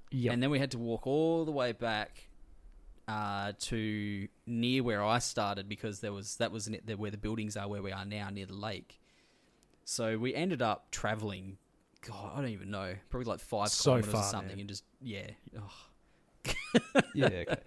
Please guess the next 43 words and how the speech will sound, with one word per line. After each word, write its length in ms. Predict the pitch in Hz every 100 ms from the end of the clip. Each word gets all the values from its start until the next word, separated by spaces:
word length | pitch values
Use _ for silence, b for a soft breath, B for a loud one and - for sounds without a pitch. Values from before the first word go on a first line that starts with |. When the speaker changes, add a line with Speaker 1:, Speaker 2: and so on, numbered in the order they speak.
| -
Speaker 3:
I 60 |
don't 200 | 170 226
think 220 | 226 180 -
you 120 | 135
guys 260 | 127 123 117
ever 220 | 110 110
actually 280 | 107 - 92
explained, 720 | 82 - - 95 101 87 80 - - -
like, 180 | 98 -
the 80 | 104
whole 180 | 110 101
premise 380 | - 110 104
of 80 | 92
the 60 | 82
game. 440 | 85 101 113 80 -
It 60 | 175
Speaker 1:
I 60 | 147
Speaker 3:
was 80 | 151
Speaker 1:
was 180 | 170 170
Speaker 2:
Yeah. 60 | -
Speaker 1:
sitting 300 | 165 170 160
here 180 | 156
thinking 440 | 135 - 160 175 156
that, 520 | 139 - 147 143 143
did 160 | 156 139
we 160 | 151
actually 340 | 147 - 151 135
explain 460 | - - 135 131
that? 180 | 123 113
I 120 | 117
don't, 40 | -
Speaker 3:
No, 80 |
Speaker 1:
yeah, 260 | 139 104 113
I 20 |
don't 80 | 120
Speaker 3:
no. 40 | 90
Speaker 1:
think 120 | -
we 80 | 120
did. 180 | 117 101 - - -
Speaker 3:
After 280 | 135 139 147
that 180 | 123 -
seven 360 | - 117 101 90
days, 600 | 101 104 - 110 -